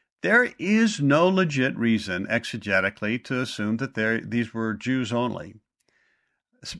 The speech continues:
speaking of the Jews from the Decapolis who did come, they would have known that they would not be considered righteous Jews by many of their Jewish brothers, who might also be on that hillside too. Maybe they were afraid that God had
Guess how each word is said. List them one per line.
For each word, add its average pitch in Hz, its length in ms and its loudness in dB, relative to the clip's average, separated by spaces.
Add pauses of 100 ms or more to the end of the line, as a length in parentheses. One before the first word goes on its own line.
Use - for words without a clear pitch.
speaking 226 580 2
of 151 160 4
the 147 100 2
Jews 143 380 2
from 120 140 0
the 107 120 2
Decapolis 107 640 0
who 123 80 -4
did 117 220 0
come, 107 380 -2 (500)
they 147 140 2
would 170 180 2
have 131 120 0
known 110 220 0
that 113 140 -6
they 123 240 2
would 110 400 -4
not 101 280 2
be 117 120 -2
considered 104 500 -2
righteous 101 380 0
Jews 98 260 -6
by 95 160 -6
many 107 240 0
of 104 100 -4
their 98 140 -4
Jewish 90 380 -10
brothers, 90 400 -2
who 117 240 -4
might 110 240 0
also 131 260 2
be 104 160 -2
on 104 120 0
that 98 160 0
hillside 104 680 2 (240)
too. - 400 0 (1300)
Maybe 127 400 2
they 123 180 2
were 120 440 2 (220)
afraid 131 480 2
that 113 160 -4
God 123 320 4
had 110 280 -6